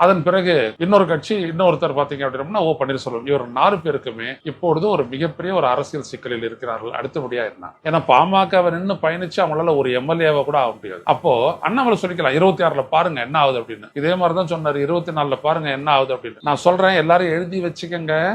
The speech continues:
அஹ், இந்த தேர்தல் முடிஞ்சிட்ட உடனே பாருங்க, தென் மாவட்டங்கள்ல திராவிட கட்சிகள்னே ஒண்ணு இருக்காது அப்படின்னாரு. இவர் தான் இல்லாத போயிட்டாரு,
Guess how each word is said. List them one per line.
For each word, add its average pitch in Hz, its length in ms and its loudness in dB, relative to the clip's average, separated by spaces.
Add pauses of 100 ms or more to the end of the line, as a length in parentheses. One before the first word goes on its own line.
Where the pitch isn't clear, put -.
(220)
அஹ், 202 280 -2
இந்த 156 280 -2
தேர்தல் 180 360 2
முடிஞ்சிட்ட 175 400 -2
உடனே 175 240 -2
பாருங்க, 165 360 -2 (360)
தென் 190 180 -2
மாவட்டங்கள்ல 185 600 0 (100)
திராவிட 190 380 2
கட்சிகள்னே 175 560 -6
ஒண்ணு 165 200 -6
இருக்காது 156 320 -2
அப்படின்னாரு. 127 420 -6
இவர் 147 220 0
தான் 156 120 2
இல்லாத 135 240 2
போயிட்டாரு, 110 300 -8